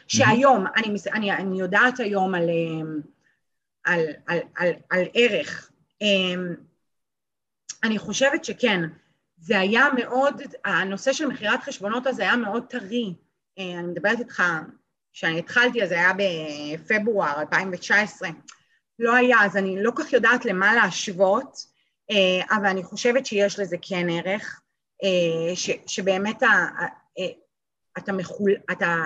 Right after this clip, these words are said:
אתה נמצא בכמה מקומות, ואז זה פיזור סיכונים, מצד אחד, מצד שני, זה כביכול מייצר, או, או תפיסה,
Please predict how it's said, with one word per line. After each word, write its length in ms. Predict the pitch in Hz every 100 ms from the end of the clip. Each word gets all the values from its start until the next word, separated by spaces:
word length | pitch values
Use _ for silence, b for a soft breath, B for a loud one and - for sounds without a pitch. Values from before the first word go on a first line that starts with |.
| -
אתה 140 | 196
נמצא 380 | 185 180 - 220
בכמה 380 | 208 - 220 233
מקומות, 540 | 226 - 208 277 262 -
ואז 180 | 196 202
זה 60 |
פיזור 360 | 196 185 170 220
סיכונים, 600 | - 185 - 196 254 311 - b b b b
מצד 320 | 208 - 254 240
אחד, 380 | 233 - 180 220 220
מצד 300 | 196 - 254
שני, 400 | 254 262 277 302 294 b b _
זה 100 | 190 202
כביכול 480 | 208 185 196 247
מייצר, 540 | 254 262 214 - 226 208 208 - _ -
או, 80 | 202
או 320 | 202 202 196
תפיסה, 640 | - - 202 - - 247